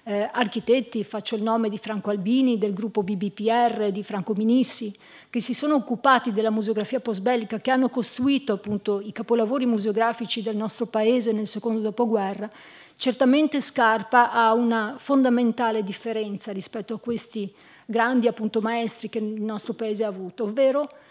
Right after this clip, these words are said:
quello che lui stesso ci descrive come una grande passione. Lui dice: "Una grande passione per l'opera d'arte. Mi sono sempre curato di conoscere, di sapere, di capire.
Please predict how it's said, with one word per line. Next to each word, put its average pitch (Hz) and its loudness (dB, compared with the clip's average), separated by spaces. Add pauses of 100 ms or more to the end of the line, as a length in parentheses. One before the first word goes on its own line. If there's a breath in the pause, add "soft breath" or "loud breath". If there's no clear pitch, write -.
(180 loud breath)
quello 269 0 (100)
che 240 -4
lui 254 2
stesso 247 -2
ci - -6
descrive 254 0
come 247 0
una 240 2
grande 208 -2
passione. 196 -6
Lui 208 -6
dice: 226 -4
"Una 240 0
grande 269 2
passione 208 0
per 202 -8
l'opera 208 -2
d'arte. 196 -6 (420 loud breath)
Mi 240 2
sono 294 2
sempre 269 0
curato 262 -2
di 233 -6
conoscere, 214 -2
di 220 -4
sapere, 214 2
di 240 -2
capire. 208 -4